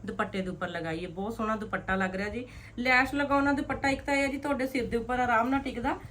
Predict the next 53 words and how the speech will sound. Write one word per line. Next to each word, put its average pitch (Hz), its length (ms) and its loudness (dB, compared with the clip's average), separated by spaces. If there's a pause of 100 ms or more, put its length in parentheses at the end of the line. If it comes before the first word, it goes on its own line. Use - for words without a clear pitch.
(220)
ਔਰ 262 120 0
ਸੈਕਿੰਡ 277 380 4
ਗੱਲ 294 120 2
ਇਹ 285 60 4
ਹੈ 277 100 2
ਕਿ 302 120 0
ਦੁਪੱਟੇ 254 400 2
ਦੀ 269 140 0
ਗ੍ਰੇਸ 233 260 4
ਬਣ 190 200 4
ਜਾਂਦੀ 165 300 0
ਹੈ 160 40 -2
ਜੀ। 160 180 -2 (260)
ਬਹੁਤ 240 260 2
ਹੀ 302 60 0
ਪਿਆਰਾ 214 300 2
ਜਿਹਾ 226 120 2
ਸੂਟ 233 220 -2
ਰੈਡੀ 233 220 0
ਹੋਇਆ 233 220 4
ਜੀ 240 180 0
ਇਹ 233 80 4
ਵੀ 254 100 0
ਉਹਨਾਂ 247 240 2
ਦਾ। 311 140 0 (2000)
ਇਹ 208 80 -6
ਸਾਡਾ 226 240 2
ਕੋਰੀਅਰ 240 540 4
ਅੱਜ 226 160 0
ਚਲਾ 214 220 2
ਜਾਣਾ 226 200 2
ਸੀ 240 120 -2
ਸ਼ਾਮ 226 280 2
ਨੂੰ, 247 100 2
ਸੋਚਿਆ 247 280 0
ਤੁਹਾਡੇ 233 180 0
ਨਾਲ 208 160 0
ਕਿਉਂ 214 160 0
ਨਾ 240 120 2
ਵੀਡੀਓ 220 240 -2
ਜਿਹੜੀ 233 200 -2
ਇੱਕ 226 160 -2
ਵਾਰੀ 240 160 2
ਸ਼ੇਅਰ 196 280 2
ਕਰ 180 160 2
ਦਈਏ। 160 240 2 (1160)
ਲਓ 98 80 0
ਜੀ, - 140 -2 (180)
ਅਗਲਾ 226 240 4
ਕਲਰ 240 240 2
ਇਹ 220 160 4
ਵਾਲਾ 247 220 4
ਜੀ। 262 180 0